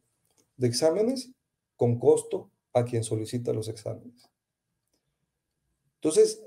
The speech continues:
el, el, el, el proyecto educativo tendría que ir encaminado a ser más expansivo, con mayor oferta hacia los jóvenes y menos dependiente de estos modelos, eh,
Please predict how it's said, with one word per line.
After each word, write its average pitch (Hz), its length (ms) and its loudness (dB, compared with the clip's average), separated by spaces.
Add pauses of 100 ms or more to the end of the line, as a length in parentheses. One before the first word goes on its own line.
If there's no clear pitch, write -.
el, - 240 -6
el, - 240 -8
el, 123 240 -4
el 120 160 -2
proyecto 143 360 2
educativo 151 460 2
tendría 139 340 0
que 135 120 -4
ir 135 80 0
encaminado 123 800 -2
a 113 100 -8
ser 127 300 -4 (1400)
más 147 340 2
expansivo, 135 680 -4 (1120)
con 117 240 -6
mayor 123 260 4
oferta 147 380 4
hacia 127 140 -2
los 127 160 -4
jóvenes 139 500 -4 (220)
y 170 260 -8 (200)
menos 131 300 -2
dependiente 120 600 -2
de 117 80 2
estos 117 200 -2
modelos, 110 680 -2 (320)
eh, 110 800 -4